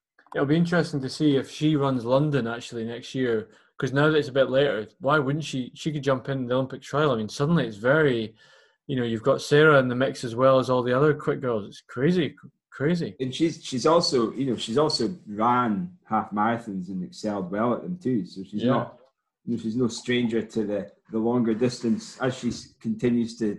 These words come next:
Speaker 2: to step up the distance. Uh, so yeah, I'm looking forward to seeing how she gets on in the marathon too.
Speaker 1: Absolutely.
Speaker 2: Yeah.
Speaker 1: Very good.
Speaker 2: Well, so T R S run of the week, Sarah.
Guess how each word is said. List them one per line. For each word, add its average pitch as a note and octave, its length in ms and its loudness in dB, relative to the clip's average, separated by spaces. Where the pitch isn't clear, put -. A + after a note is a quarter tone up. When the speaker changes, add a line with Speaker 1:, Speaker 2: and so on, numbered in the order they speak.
Speaker 2:
to G#2+ 100 -14
step A#2 340 -2
up A2+ 140 -2
the B2+ 60 -2
distance. G#2+ 540 -6
Uh, F#2+ 280 -4
so G#2 180 -4
yeah, A#2 160 4
I'm A2+ 100 0
looking A#2 240 -4
forward A2+ 380 0
to G#2 280 -6
seeing A#2+ 260 0
how A2+ 160 2
she A2+ 240 -2
gets A#2 240 -2
on A#2+ 160 0
in A2 80 0
the A2 60 2
marathon A#2 440 2
too. F#3+ 340 -2
Speaker 1:
Absolutely. B2 580 -6
Speaker 2:
Yeah. C#3+ 140 -10
Speaker 1:
Very F3+ 200 8
good. F#3+ 120 8
Speaker 2:
Well, D3 180 4
so - 160 -8
T G3 180 4
R G3 120 8
S E3+ 140 2
run F3+ 140 4
of F3 60 2
the E3+ 80 2
week, F#3+ 280 4
Sarah. F#3+ 400 2